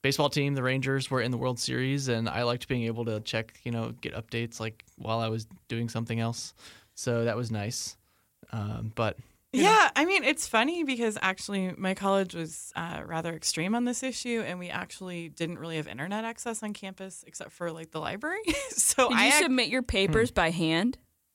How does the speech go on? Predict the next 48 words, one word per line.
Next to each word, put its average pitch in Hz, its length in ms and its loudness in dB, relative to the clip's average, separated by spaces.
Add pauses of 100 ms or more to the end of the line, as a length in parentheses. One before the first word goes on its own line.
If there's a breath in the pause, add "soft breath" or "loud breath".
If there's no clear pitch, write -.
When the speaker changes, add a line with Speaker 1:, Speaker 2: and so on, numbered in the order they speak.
Speaker 2:
Uh, 190 220 -4
print 190 240 -2
it 170 100 -2
out. 170 240 0 (400)
Speaker 3:
Wow. 135 540 -2
Speaker 2:
Yeah, 190 280 0 (200)
and 214 200 6
it 240 100 4
was, 226 340 4
I, 240 500 6 (680 soft breath)
uh, 190 400 8
was 196 120 0
not 196 180 2
the 185 60 -10
biggest 175 300 -2
fan 165 220 0
of 247 120 0
that 262 200 4
rule. 254 600 4
Um, 175 520 2 (220)
I 202 60 4
have 190 160 4
mixed 165 220 -6
feelings 180 320 -4
about 165 220 0
it - 80 -10
now, 185 380 -2
but 180 340 0
so 233 140 0
anyway, 208 220 4
I 180 140 6
had 196 200 2
it 175 80 -2
even 160 200 -4
more 156 200 0
extreme 151 320 -2
than 151 100 -6
no 147 100 -6
smartphone. - 520 -6
Like, 170 160 -6
I, 165 180 0
I 170 120 -2
literally 165 400 -2
couldn't 151 220 -8
check 147 200 -10
the 147 100 -8
internet 147 300 -8
basically 143 500 -8